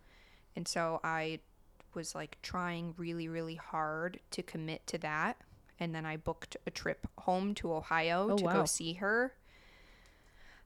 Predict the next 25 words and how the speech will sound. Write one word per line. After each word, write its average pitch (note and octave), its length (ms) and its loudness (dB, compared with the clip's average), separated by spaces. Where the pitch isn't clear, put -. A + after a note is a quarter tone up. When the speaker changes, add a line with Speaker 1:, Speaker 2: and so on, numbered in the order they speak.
Speaker 1:
Um, F3 340 4
it G3 160 0
was, B3 460 4
that A3 240 6
medicine F#3+ 480 0
saved E3 380 0
my E3 120 -2
life. - 440 -6
Speaker 2:
Wow. F#3 80 -12
Speaker 1:
A F#3 40 -4
hundred F3 260 0
percent. - 340 -2
I G3 100 4
hope F#3+ 400 2
that F#3 160 4
it E3+ 120 2
continues E3 560 -4
to E3 120 -6
work D#3+ 240 -4
for G3 140 -2
me A3 300 2
because F#3+ 380 -4
the E3 600 -4
idea E3+ 600 2
of E3 360 2